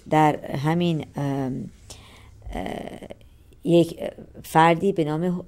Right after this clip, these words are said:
اه، حسین یکتا، حسین یکتا عضو شورای مرکزی قرارگاه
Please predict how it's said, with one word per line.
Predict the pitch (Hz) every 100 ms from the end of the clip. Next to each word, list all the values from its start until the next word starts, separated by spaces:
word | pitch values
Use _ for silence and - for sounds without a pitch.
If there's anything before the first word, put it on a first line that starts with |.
| -
اه، | 139 135 123 - - -
حسین | 156 151 160 165 175
یکتا، | 170 156 143 - - 117 - _ - - -
حسین | 247 240 254
یکتا | 226 220 208 - 190 190 185 - - - - -
عضو | 202 202 151 139 127 - - - _ - - -
شورای | - - 165 160 175 165 143
مرکزی | 143 147 143 160 147 143 151 135
قرارگاه | - 151 151 143 139 165 151